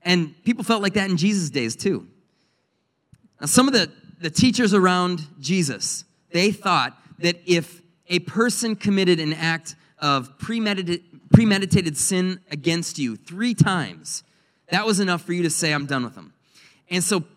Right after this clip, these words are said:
Peter, when he said to Jesus, "Hey, do we need to forgive seven times?" Peter might have actually been doing, he, he might have sounded like the good guy, like, "Lord, I,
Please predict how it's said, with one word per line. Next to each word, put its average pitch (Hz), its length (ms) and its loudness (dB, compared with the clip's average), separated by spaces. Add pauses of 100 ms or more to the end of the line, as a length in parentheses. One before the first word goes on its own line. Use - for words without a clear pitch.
(120)
Peter, 262 340 2
when 170 120 -2
he 214 160 -2
said 226 220 -4
to 180 80 -2
Jesus, 175 320 -4
"Hey, 170 320 -4 (260)
do 185 80 -8
we 214 60 -2
need 247 140 -2
to - 40 -10
forgive 151 280 -8
seven 170 280 -8
times?" 214 380 -10 (240)
Peter 285 220 -2
might 185 160 2
have 180 100 0
actually 202 320 -2
been 175 180 0
doing, 175 240 4 (140)
he, - 140 -18 (320)
he 208 180 -8
might 226 140 0
have 160 180 -6
sounded 170 260 -2
like 135 140 -2
the 143 80 -8
good 170 220 2
guy, 104 160 -4
like, 104 240 -10 (1160)
"Lord, 143 220 -2
I, 170 140 0